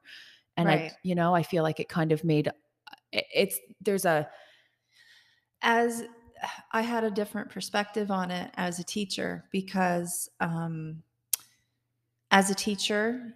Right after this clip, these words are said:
Speaker 2: you are the subject of a lot of criticism.
Speaker 1: Mm-hmm.
Speaker 2: Of the s-,
Speaker 1: Unfortunately.
Speaker 2: the school system and teachers. And, I mean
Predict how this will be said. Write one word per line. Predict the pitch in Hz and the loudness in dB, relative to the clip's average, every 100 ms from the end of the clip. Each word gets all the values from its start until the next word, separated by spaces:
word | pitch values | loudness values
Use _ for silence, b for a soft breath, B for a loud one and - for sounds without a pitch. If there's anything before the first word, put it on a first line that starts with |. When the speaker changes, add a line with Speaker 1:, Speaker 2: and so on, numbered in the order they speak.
| - | -6
Speaker 2:
you | 185 196 196 190 190 - | 0 2 2 2 0 0
are | 185 175 170 170 170 | 0 0 0 -2 -4
the | 170 | -2
subject | - 175 170 170 160 165 - | 0 0 0 -2 -4 -4 -2
of | 170 | 0
a | 170 | 0
lot | 170 170 165 156 156 - | 0 2 2 2 0 -4
of | 175 | -8
criticism. | - 170 165 - 185 196 214 233 | -4 -4 -4 -2 -2 2 4 4
Speaker 1:
Mm-hmm. | 170 170 151 139 - _ B B B B _ _ _ | 6 6 6 6 0 _ B B B B _ _ _
Speaker 2:
Of | 180 | 0
the | 170 | 6
s-, | |
Speaker 1:
Unfortunately. | 147 147 135 - 131 110 120 | 6 8 8 8 6 6 6
Speaker 2:
the | 139 | 6
school | 180 196 180 | 4 -2 -4
system | 180 175 - 175 175 - | -6 -10 -10 -10 -8 -8
and | 165 165 | -8 -8
teachers. | 175 170 - 170 170 170 - | -8 -8 -8 -6 -8 -8 -6
And, | 160 165 160 156 156 - _ _ _ | -4 -2 -2 -2 -6 -12 _ _ _
I | 175 170 | 0 2
mean | 170 165 | 0 -2